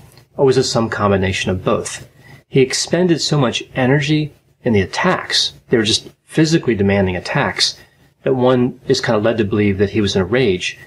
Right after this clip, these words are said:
But then we see other evidence that suggests he may have been calm.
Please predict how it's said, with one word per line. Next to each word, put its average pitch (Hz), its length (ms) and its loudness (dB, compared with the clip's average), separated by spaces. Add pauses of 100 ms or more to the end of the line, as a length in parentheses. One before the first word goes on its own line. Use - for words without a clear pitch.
(240)
But 107 100 -8
then 139 120 2
we 170 80 4
see 147 240 -2
other 147 300 2
evidence 95 480 -2
that - 160 0
suggests 120 580 -2 (320)
he 131 140 -4
may 120 140 2
have 123 120 2
been 113 140 -4
calm. - 420 0